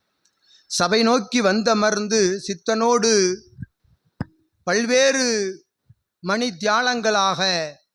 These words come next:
உறவாடி அளவலாவி, அவனோடு சிவசோலை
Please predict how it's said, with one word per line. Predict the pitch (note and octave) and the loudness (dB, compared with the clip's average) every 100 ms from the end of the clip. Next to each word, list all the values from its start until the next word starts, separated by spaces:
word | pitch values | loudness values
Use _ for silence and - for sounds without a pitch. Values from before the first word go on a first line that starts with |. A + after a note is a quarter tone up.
| _ _ _ _ _ _ _ _ _ _ _ _ _ D3+ | _ _ _ _ _ _ _ _ _ _ _ _ _ -6
உறவாடி | G3 A3+ A#3 B3 B3 A#3+ G3+ F3 - - | 0 2 4 2 0 -2 -4 -8 -12 -6
அளவலாவி, | G3+ A3 A3+ A3+ A#3+ A#3 G#3 E3 D#3 _ _ _ _ _ _ - | -2 0 2 0 0 -4 -8 -10 -16 _ _ _ _ _ _ -10
அவனோடு | F#3 A#3 B3 C4 A#3 | -6 -2 0 0 -2
சிவசோலை | G#3+ A#3 A#3+ B3+ C#4 B3+ | -6 -6 0 2 2 2